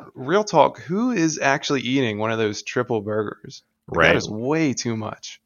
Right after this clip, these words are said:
Speaker 2: With, like, bacon and cheese between every slice, and, like,
Speaker 1: Yeah.
Speaker 2: n-, not a vegetable to be seen.
Speaker 1: Oh, no, not in the same zip code for sure. <laughs>
Speaker 2: No. <laughs>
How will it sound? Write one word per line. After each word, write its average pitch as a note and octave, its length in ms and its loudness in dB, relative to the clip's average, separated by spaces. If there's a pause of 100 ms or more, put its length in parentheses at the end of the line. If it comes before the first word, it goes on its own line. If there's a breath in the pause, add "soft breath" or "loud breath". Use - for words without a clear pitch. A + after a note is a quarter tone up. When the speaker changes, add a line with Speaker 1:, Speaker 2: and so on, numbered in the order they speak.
Speaker 2:
With, G2+ 140 2
like, F#2+ 240 6
bacon G2 400 4
and F2 160 0
cheese E2+ 240 -2
between E2+ 340 -4
every D#2+ 260 -2
slice, D#2+ 640 -2 (120)
and, F2+ 120 2
like, F2+ 140 0
Speaker 1:
Yeah. E3 280 0
Speaker 2:
n-, G#2+ 220 2 (140)
not A2 300 2
a G#2 40 4
vegetable G2+ 600 2
to - 160 -6
be F2 160 -4
seen. D2+ 440 -6 (580)
Speaker 1:
Oh, A2 120 2
no, G#2 160 2
not A2+ 160 4
in B2+ 60 0
the C#3 80 -2
same A#2 240 0
zip A2+ 180 -2
code G2 240 -4
for - 100 -14
sure. A2 440 0 (140)
<laughs> C3+ 140 0
Speaker 2:
No. F2+ 380 4
<laughs> D#3+ 560 2